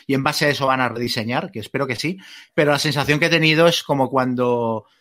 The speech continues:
cua-, no sé, como cuando una banda que te gustaba se reúne y hace una gira y dices, "¿Pero dónde van esta pobre gente?". O sea, la gira de los noventa de los Sex Pistols o la gira que dieron,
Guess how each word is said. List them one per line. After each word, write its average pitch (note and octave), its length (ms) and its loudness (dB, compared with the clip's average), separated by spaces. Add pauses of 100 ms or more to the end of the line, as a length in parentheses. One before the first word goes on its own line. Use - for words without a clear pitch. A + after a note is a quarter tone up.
(260)
cua-, B2+ 300 -2
no C#3+ 160 -6
sé, D3+ 120 -2
como B2+ 200 -4
cuando C3+ 180 4
una E3 140 4
banda E3+ 280 2
que D#3+ 120 0
te D#3 80 0
gustaba D#3 640 2
se D3+ 220 -4
reúne D3 420 -2
y D3 60 -2
hace C#3 160 -6
una C3 160 -4
gira C#3 280 0
y C3+ 60 0
dices, A#2+ 240 -8
"¿Pero A2+ 160 -12
dónde B2+ 220 -6
van A2+ 160 -6
esta A#2 180 -8
pobre A2 240 -10
gente?". A#2 320 -14
O G2+ 60 -12
sea, A#2 160 -6 (420)
la C3+ 100 2
gira F3 240 2
de F3+ 60 4
los F3 180 2
noventa D#3 420 2
de D3+ 60 2
los D3+ 160 2
Sex C#3+ 260 -4
Pistols D#3+ 680 -2
o D3+ 100 0
la C3+ 80 0
gira D#3 240 -2
que D#3 100 0
dieron, D3 440 0